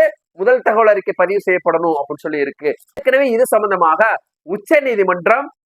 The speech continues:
லலிதா குமாரி வெர்சஸ் உத்தரப்பிரதேஷ் என்ற ஒரு வழக்குல தெளிவாக ஒரு வழிகாட்டுதலை வகுத்திருக்கு. எந்த வழக்குகளுக்கு முதல் தகவல் அறிக்கை பதிவு செய்யப்பட்டு விசாரணை செய்யணும், எந்த வழக்குகளுக்கு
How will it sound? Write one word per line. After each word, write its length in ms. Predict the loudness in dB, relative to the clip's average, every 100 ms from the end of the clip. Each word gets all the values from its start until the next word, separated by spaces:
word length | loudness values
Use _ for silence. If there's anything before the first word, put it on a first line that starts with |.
| _
லலிதா 520 | -4 -4 0 2 0
குமாரி 320 | -2 2 2
வெர்சஸ் 320 | 2 -2 -6 -4
உத்தரப்பிரதேஷ் 680 | 0 0 0 -4 -4 -4 -2
என்ற 180 | 0 0
ஒரு 120 | 0 0
வழக்குல 320 | 0 0 -2 0
தெளிவாக 520 | -2 0 0 2 2
ஒரு 180 | 2 0 -2 _ _ -2
வழிகாட்டுதலை 680 | 0 2 0 -2 -2 0
வகுத்திருக்கு. 500 | 0 -2 -4 -4 -4 -6 _ _
எந்த 320 | -4 0 0
வழக்குகளுக்கு 560 | 2 -2 0 0 0 0
முதல் 260 | 0 0 0
தகவல் 200 | 0 0
அறிக்கை 340 | 0 0 0 -6 _
பதிவு 260 | -8 -6 -2
செய்யப்பட்டு 420 | 0 0 0 -4
விசாரணை 360 | -2 0 0 -2 -2
செய்யணும், 280 | -2 0 0 0
எந்த 120 | 2
வழக்குகளுக்கு 600 | 2 0 2 2 2 2